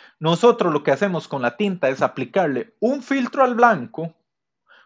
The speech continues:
un filtro al blanco, restarle luminosidad al blanco, restarle una componente al blanco. Recordemos que el blanco es doscientos cincuenta y cinco,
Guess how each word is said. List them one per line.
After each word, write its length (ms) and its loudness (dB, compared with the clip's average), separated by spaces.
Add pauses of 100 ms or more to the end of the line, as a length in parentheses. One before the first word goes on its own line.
un 200 0
filtro 440 0
al 60 -2
blanco, 520 2
restarle 720 4
luminosidad 680 -2
al 80 0
blanco, 440 0
restarle 720 0
una 340 0
componente 600 -6
al 100 4
blanco. 560 0
Recordemos 560 -8
que 60 -6
el 80 -4
blanco 420 -2
es 320 -6 (480)
doscientos 400 -10
cincuenta 400 -6
y 60 -4
cinco, 680 -10